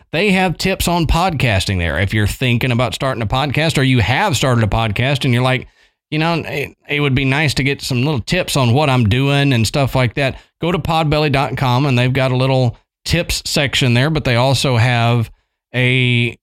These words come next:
a, a section where you can search podcast, and you'll f-, see us on there, but you'll also see maybe some of our friend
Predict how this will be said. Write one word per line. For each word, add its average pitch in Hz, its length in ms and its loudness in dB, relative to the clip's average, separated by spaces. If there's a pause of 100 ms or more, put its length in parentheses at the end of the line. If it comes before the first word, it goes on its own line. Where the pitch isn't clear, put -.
(120)
a, 131 300 -2
a 127 40 2
section 151 680 0
where 139 140 0
you 135 200 0
can 127 240 -2
search 151 420 -2
podcast, 127 760 -2
and 107 320 2
you'll 117 140 0
f-, - 140 -4 (360)
see 175 280 0
us 165 220 2
on 135 160 2
there, 139 160 2
but 180 180 -2
you'll 147 120 0
also 160 360 0
see 147 440 0 (340)
maybe 143 240 0
some 156 220 0
of 135 100 0
our 127 140 0
friend 160 580 -2